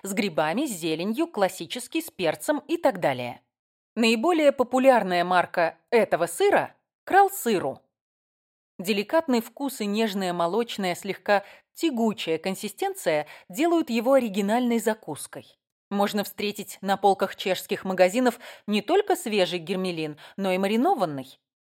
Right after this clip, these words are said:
Его упаковывают по пластиковым коробочкам с оливковым маслом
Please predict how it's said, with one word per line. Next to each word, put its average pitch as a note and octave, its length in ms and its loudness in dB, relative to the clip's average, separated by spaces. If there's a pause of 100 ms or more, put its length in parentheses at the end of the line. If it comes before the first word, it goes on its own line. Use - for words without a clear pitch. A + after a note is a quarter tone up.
(120)
Его A3 320 4
упаковывают G#3 920 4
по G3 80 4
пластиковым G#3 640 0
коробочкам G#3 600 2
с - 120 -4
оливковым F#3 480 2
маслом E3+ 560 0